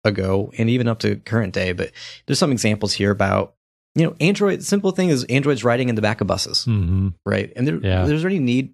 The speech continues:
Speaker 1: to really separate them like that. I don't know. Just, you're just keeping these guys. It's showing that they're a separate class of thing, right?
Speaker 2: Right.
Speaker 1: In this case, it's kinda like just putting your luggage back there or
Speaker 2: Yeah.
Speaker 1: your, uh, your
Speaker 2: Because
Speaker 1: s-,
Speaker 2: it's property.
Speaker 1: yeah, your,
Speaker 2: Androids
Speaker 1: your
Speaker 2: are your
Speaker 1: strollers,
Speaker 2: property.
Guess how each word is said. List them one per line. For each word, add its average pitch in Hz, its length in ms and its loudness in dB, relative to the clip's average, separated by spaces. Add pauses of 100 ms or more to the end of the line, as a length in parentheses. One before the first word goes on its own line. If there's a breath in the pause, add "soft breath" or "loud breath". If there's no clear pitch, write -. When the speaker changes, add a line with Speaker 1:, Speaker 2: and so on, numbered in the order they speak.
Speaker 1:
to 120 140 0
really 107 240 2
separate 110 480 0
them 120 420 0
like 113 220 0
that. 120 420 2
I 123 60 -2
don't 123 120 2
know. 101 120 0
Just, 113 240 -6
you're 107 140 0
just 110 160 -4
keeping 123 340 0
these 107 180 0
guys. 104 480 0 (760)
It's 127 140 -2
showing 160 220 0
that 127 120 0
they're 113 120 2
a 110 40 2
separate - 320 -2
class 101 320 -2
of 90 100 -10
thing, - 300 -16 (280)
right? 101 180 0
Speaker 2:
Right. 85 240 0 (280)
Speaker 1:
In 160 80 2
this 165 140 2
case, 127 280 0
it's 131 100 -4
kinda 180 220 0
like 127 300 0
just - 180 -6
putting 143 140 0
your 147 100 0
luggage 120 320 0
back - 220 -4
there 85 360 -6 (120)
or 110 240 0
Speaker 2:
Yeah. 127 240 0 (260)
Speaker 1:
your, 107 460 -2
uh, 98 300 0
your - 80 -6
Speaker 2:
Because 139 260 0
Speaker 1:
s-, 131 60 -2
Speaker 2:
it's 135 140 -8
property. 120 540 -2
Speaker 1:
yeah, 98 140 0
your, 117 80 0
Speaker 2:
Androids 123 320 0
Speaker 1:
your 117 80 2
Speaker 2:
are 113 60 0
your 139 160 0
Speaker 1:
strollers, 143 440 -2
Speaker 2:
property. 110 60 -6